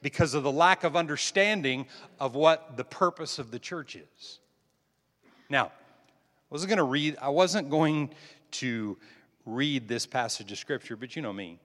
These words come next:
I wasn't going to read this, but I have to. So if you don't see it on the screen, they didn't have it, but I'm gonna read it anyway.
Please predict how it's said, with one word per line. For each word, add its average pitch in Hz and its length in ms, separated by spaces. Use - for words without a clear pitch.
I 123 40
wasn't 180 200
going 160 180
to 123 60
read 123 380
this, 107 260
but 107 200
I 101 80
have 101 340
to. 123 80
So - 120
if 98 80
you 131 60
don't 143 140
see - 120
it 131 80
on 123 100
the 101 80
screen, 117 540
they 117 100
didn't 107 200
have 104 280
it, 104 120
but 101 140
I'm 101 120
gonna 92 160
read 95 180
it 87 140
anyway. 82 200